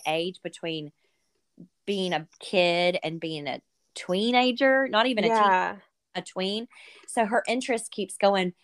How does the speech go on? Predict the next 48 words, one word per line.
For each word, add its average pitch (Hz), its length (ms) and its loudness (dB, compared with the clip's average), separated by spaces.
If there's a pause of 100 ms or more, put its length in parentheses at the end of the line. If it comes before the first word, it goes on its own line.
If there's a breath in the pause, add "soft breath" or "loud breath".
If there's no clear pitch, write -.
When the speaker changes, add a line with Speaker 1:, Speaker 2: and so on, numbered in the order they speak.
(220)
Speaker 1:
back 208 240 0
and 196 180 -6
forth. 190 340 0 (200)
And 185 120 -6
I 180 100 -4
told 208 340 -4
her, 151 320 0 (200)
"I'm 202 140 2
not 233 260 4
gonna 240 180 0
buy 175 220 0
you 156 200 -4
a 135 100 -4
new 156 220 -6
costume. - 720 -6 (340 loud breath)
This 202 240 4
is 233 120 2
what 220 140 6
you 208 160 0
asked 202 320 4
for, 175 200 2
and 160 100 0
I 156 80 0
bought 165 320 4
it." - 160 -6 (580)
She's 277 240 -2
the 285 100 0
only 214 220 -4
child, 170 340 -4
so 160 80 -8
I 156 40 -6
have 165 140 -12
to 165 120 -8
be 156 300 -8 (800 soft breath)
very 214 280 0
disciplined 190 560 -2
about 160 240 0
saying 165 340 -6
no 160 360 0
because 143 680 -8 (280)
it's 190 180 0
easy 190 280 4
to 208 100 4
say 208 200 4
yes 214 520 2 (420)
Speaker 2:
Yeah. 160 520 -2
Speaker 1:
to 233 60 -2
her. 233 160 -4